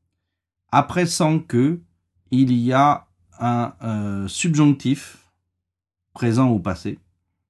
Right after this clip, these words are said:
ok, euh,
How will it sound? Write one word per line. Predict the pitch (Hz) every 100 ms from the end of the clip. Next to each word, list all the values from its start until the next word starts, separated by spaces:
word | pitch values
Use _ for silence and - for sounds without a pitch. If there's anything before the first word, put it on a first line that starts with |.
| _ _ _ _ _ _ _ _ _
ok, | 92 85 82 95 - _ _ _ _ _ _ _ 127
euh, | 120 117 110 107 104 101 98 95 95